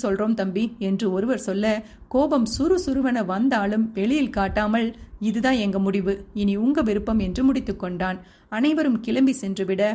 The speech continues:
பைரவன், "இதெல்லாம் அந்த திருட்டு பைய வேலைதாண்டா, ஊரை தூண்டிட்டு வேடிக்கை பார்க்கறான். மாப்ள, இனி பணிஞ்சு போகக்கூடாது" என்று எகிற, "அமைதியா இரு மச்சான், பார்த்துப்போம்" என்றான்.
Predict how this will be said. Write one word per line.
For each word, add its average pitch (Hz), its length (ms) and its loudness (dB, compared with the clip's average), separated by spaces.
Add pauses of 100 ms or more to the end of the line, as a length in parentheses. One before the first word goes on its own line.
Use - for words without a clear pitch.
(180)
பைரவன், 202 460 0 (220)
"இதெல்லாம் 196 400 0
அந்த 208 180 0
திருட்டு 269 320 -4
பைய 214 260 -2
வேலைதாண்டா, 196 680 0 (340)
ஊரை 320 260 4
தூண்டிட்டு 262 580 0
வேடிக்கை 240 380 -2
பார்க்கறான். 196 460 -2 (240)
மாப்ள, 185 260 0 (340)
இனி 226 160 4
பணிஞ்சு 285 360 2
போகக்கூடாது" 202 680 0
என்று 185 280 -2
எகிற, 180 280 0 (400)
"அமைதியா 240 400 2
இரு 190 120 -2
மச்சான், 185 440 -4
பார்த்துப்போம்" 208 540 -2
என்றான். 180 400 -4